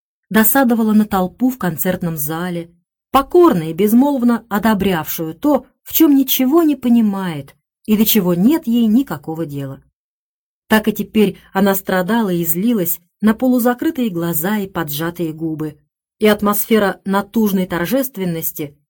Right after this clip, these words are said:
только усиливала её раздражение. Люди вокруг неё притворялись, будто чувствуют то, чего они не чувствовали. Где-то наверху парила идея, которую никто из них не мог уловить,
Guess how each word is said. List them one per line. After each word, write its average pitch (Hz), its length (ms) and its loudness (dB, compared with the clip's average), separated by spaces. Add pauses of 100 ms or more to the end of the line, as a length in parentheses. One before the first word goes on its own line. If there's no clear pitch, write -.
(120)
только 349 260 2
усиливала 226 720 0
её 175 240 0
раздражение. 143 720 -8 (1000)
Люди 247 360 4
вокруг 240 420 -2
неё 233 340 4
притворялись, 214 760 -4 (160)
будто 247 360 -2
чувствуют 180 760 -2
то, 285 280 0 (180)
чего 185 320 0
они 175 220 2
не 170 140 -2
чувствовали. 143 760 -10 (680)
Где-то 202 380 2
наверху 190 640 -2 (160)
парила 269 420 4
идея, 180 840 -4 (360)
которую 311 400 4
никто 269 240 -2
из 247 240 0
них 208 260 -2
не 170 80 -6
мог 160 220 -8
уловить, 151 500 -6